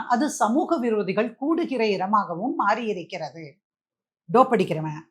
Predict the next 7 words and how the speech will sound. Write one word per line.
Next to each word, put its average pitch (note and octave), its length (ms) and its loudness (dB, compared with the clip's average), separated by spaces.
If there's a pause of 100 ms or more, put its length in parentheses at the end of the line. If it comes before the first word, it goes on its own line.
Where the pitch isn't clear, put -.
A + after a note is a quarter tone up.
(540)
ட்ரக்ஸ் B3+ 300 6
யூஸ் C#4+ 260 2
பண்றவன் D#3+ 500 -2 (1500)
சார், D#4 280 -2
காலேஜஸ் C#4 720 4
சார் F3+ 220 -2
சுத்தியும், D#3+ 600 -4